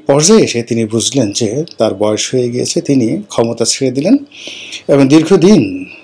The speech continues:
তার একটা রাজকীয় পদ ছিল, রাষ্ট্রীয় পদ ছিল, minister mentor।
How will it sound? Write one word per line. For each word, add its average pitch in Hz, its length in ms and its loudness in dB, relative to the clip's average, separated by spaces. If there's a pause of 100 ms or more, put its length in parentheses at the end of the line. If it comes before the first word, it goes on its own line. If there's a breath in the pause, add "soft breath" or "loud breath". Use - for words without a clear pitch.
(160 loud breath)
তার 127 140 4
একটা 113 240 0
রাজকীয় 117 440 0 (100)
পদ 139 220 2
ছিল, - 300 -4 (240)
রাষ্ট্রীয় 123 460 -4
পদ 107 180 -2
ছিল, 175 280 -2 (520)
minister 113 560 -2
mentor। 98 440 -6